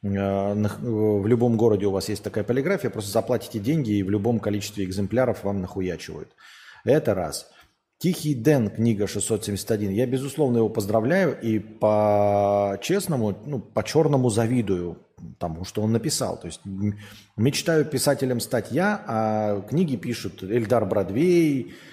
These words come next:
э, Озон шестьсот семьдесят один, Николай Соболев. Кто только книги не написал. И только я, блядь, одиннадцать лет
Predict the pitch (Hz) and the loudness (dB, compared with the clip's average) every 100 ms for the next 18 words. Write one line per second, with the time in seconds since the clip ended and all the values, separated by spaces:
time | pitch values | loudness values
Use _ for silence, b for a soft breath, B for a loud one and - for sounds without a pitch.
0 | B - 101 101 95 107 117 147 113 - | B -8 -4 -2 0 0 0 -2 -4 -4
1 | 110 - 101 95 107 98 110 170 165 123 | -4 -2 -4 -4 -4 -4 0 0 2 2
2 | 110 120 147 107 - 143 170 147 123 110 | 0 0 0 0 -2 -2 0 0 -2 -4
3 | - 190 214 190 180 180 180 160 151 147 | -4 -4 -2 -4 -4 0 0 0 -2 -4
4 | 147 123 101 98 160 156 143 117 101 95 | -4 -2 -2 -2 -4 0 0 0 0 0
5 | 104 107 107 - 104 139 | -2 -2 -6 -4 -2 -2